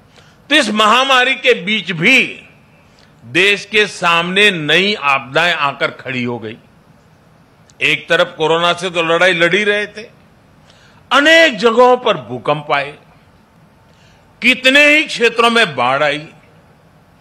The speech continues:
उड़ीसा, पश्चिम बंगाल समेत पूर्वी तटों पर साइक्लोन आए,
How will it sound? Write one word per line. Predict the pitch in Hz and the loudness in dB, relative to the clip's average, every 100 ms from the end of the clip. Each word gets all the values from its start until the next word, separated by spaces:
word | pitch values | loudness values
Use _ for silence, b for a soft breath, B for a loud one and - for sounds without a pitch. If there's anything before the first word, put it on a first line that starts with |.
| _ _ b b b b | _ _ b b b b
उड़ीसा, | 175 226 196 185 233 226 | 2 2 2 0 0 0
पश्चिम | 214 196 202 220 | -2 -6 -6 -4
बंगाल | 214 208 214 214 | -2 0 2 0
समेत | - 180 190 208 - - | -2 -4 0 0 0 -4
पूर्वी | 180 196 | -4 -2
तटों | 208 196 170 196 | -2 -2 0 0
पर | 185 | 0
साइक्लोन | 185 - 131 - 139 143 | -4 -2 -2 -2 -2 -2
आए, | 151 139 147 | 0 -4 -6